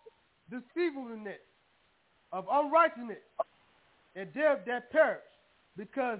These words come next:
they receive not the love of the truth, that they might be saved." Verse eleven. "And for this cause, Yahweh should send them strong delusion, that they should believe a lie."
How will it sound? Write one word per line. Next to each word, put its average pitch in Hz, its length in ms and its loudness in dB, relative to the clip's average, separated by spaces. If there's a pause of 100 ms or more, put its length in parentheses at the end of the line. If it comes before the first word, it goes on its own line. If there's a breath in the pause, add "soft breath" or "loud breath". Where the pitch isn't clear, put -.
they 277 220 6 (120)
receive 240 560 -8 (420)
not 311 280 4
the 294 80 -6
love 302 320 6
of 311 60 -6
the 302 100 -8 (100)
truth, 294 220 -4 (1400)
that 208 180 -6
they 262 120 2
might 240 300 4
be 254 240 -6
saved." 185 340 0 (840)
Verse 208 180 -2
eleven. 233 520 4 (540)
"And 180 140 -10
for 254 220 2
this 320 240 0 (100)
cause, 247 320 6 (500)
Yahweh 254 640 4
should 240 220 -8
send 247 220 0
them 190 140 -4 (420)
strong 339 500 6
delusion, 349 640 2 (580)
that 190 220 -8
they 277 340 6
should 185 160 -10
believe 202 460 -10
a 240 80 -4
lie." 196 440 2